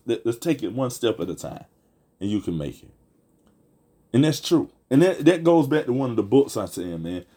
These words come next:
One of the books I got called When God Winks at You. You gotta understand the signs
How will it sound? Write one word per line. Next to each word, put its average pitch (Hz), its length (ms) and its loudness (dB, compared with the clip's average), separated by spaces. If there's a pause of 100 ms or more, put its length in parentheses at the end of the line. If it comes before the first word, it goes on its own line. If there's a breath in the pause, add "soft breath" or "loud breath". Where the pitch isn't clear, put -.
One 135 160 0
of 175 60 0
the 156 60 2
books 143 300 0
I 123 100 -2
got 113 240 -2
called 98 380 2
When 98 160 -8
God 120 340 2
Winks 113 260 -6
at 80 200 -8
You. 67 120 -12 (220 soft breath)
You 123 140 -2
gotta 123 240 2
understand 107 520 -4
the 95 40 -4
signs 101 640 -4